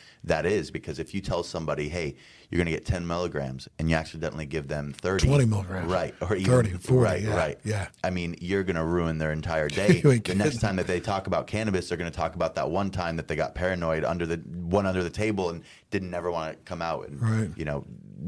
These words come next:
Speaker 1: we hear all sorts of stories all the time.
Speaker 2: Right, and, you know, I guess it, it, it, I, I've, I've had discussions with, you know, some chefs before talking about the fact that, you know, and, and I think, you know,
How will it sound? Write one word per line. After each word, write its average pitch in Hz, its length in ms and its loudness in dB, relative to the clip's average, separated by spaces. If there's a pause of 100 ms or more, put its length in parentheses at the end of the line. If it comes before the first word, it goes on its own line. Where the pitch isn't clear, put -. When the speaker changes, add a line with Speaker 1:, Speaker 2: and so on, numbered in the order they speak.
(120)
Speaker 1:
we 87 160 2
hear 82 480 2
all 87 180 2
sorts 80 280 -4
of 71 80 -4
stories 71 400 -2
all 71 100 -2
the 65 120 -8
time. 65 320 -8 (580)
Speaker 2:
Right, 135 160 8
and, 151 180 8
you 170 60 6
know, 165 120 6
I 165 80 6
guess 170 260 2 (340)
it, 156 420 6
it, 139 260 4
it, - 400 -6
I, 135 360 0
I've, 135 120 -2
I've 127 120 -2
had 156 240 2
discussions 123 540 0
with, 110 220 0 (380)
you 123 80 0
know, 117 280 4
some 110 180 0
chefs 127 320 2
before 117 440 -2
talking 107 320 -2
about 113 120 2
the 98 60 -6
fact 104 280 -4
that, 107 80 -8
you 120 100 -2
know, 117 200 2
and, 120 500 -2
and 131 200 0
I 135 100 0
think, 139 380 -2
you 143 60 0
know, 131 240 0